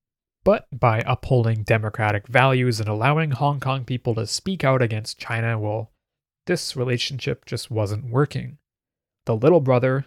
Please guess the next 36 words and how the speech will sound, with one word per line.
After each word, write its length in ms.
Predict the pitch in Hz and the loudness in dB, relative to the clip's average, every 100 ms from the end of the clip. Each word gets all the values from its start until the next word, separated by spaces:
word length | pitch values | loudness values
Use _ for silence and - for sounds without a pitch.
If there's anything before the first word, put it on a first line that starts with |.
| _ | _
in 140 | 120 | -8
China's 400 | 107 123 123 117 | -6 -2 0 0
eyes, 380 | 110 104 107 - | 0 0 -2 -4
was 80 | 117 | -8
being 340 | - 123 117 | -4 -4 -4
disrespectful 920 | 104 127 - 131 - 110 - - 117 117 | -4 -4 -2 -4 -2 -4 -4 -2 -2 -4
towards 400 | - 113 104 95 | -6 -4 -2 -2
the 100 | 120 | -2
big 280 | 107 147 143 | 0 0 2
brother. 440 | 110 107 - 131 _ _ _ _ _ _ _ _ _ - | -2 -4 -8 -14 _ _ _ _ _ _ _ _ _ 2
Or 340 | 170 220 226 | 6 6 2
another 380 | - 170 196 180 | -2 -2 0 4
way 160 | 156 | 4
to 80 | 160 | 4
look 220 | 123 156 | 2 2
at 140 | 135 123 | 2 2
it 220 | 139 - _ - | 0 -4 _ -4
is 360 | 131 123 - - | -4 -4 -10 -4
a 80 | 135 | 0
relationship 720 | 143 147 151 - 139 147 135 | 4 4 4 0 -4 -4 -2
of 160 | 135 | 0
a 80 | 127 | 2
ruler 460 | 120 113 110 110 110 | 0 2 0 0 -2
to 120 | 120 | -4
subject, 600 | - 180 180 117 117 - | 0 2 2 -2 -6 -4
where 240 | 117 110 123 | -2 -2 -4
China 360 | - - 113 120 | -2 0 2 2
is 240 | 127 123 | 0 0
the 120 | 127 | -2
ruler 360 | 104 113 113 120 | 2 2 2 0
and 200 | 135 110 | -2 -6
Hong 360 | - 113 113 | -8 -6 -6
Kong 320 | 107 113 104 107 | -4 -4 -4 -4
is 160 | 107 | -4
the 120 | 110 | -4
subject. 640 | 117 170 160 117 113 - - | 0 2 2 0 -6 -10 -20